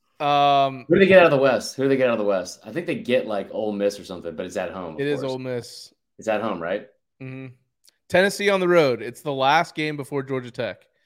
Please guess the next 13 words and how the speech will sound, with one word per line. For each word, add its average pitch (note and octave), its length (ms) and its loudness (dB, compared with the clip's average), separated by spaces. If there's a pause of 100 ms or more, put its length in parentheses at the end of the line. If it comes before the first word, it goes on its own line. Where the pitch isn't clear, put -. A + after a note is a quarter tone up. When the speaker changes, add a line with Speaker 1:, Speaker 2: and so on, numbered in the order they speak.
(1600)
Speaker 1:
I B2+ 80 -2
say D#3+ 220 0
just D3 240 -6
rest D3+ 340 2
all F3+ 120 4
your F3+ 120 2
starters E3 400 0
all D3 340 4
year D3+ 400 0
until A#2+ 240 -8
you A#2 100 -4
play C3+ 220 -4
Tennessee, C3+ 640 -6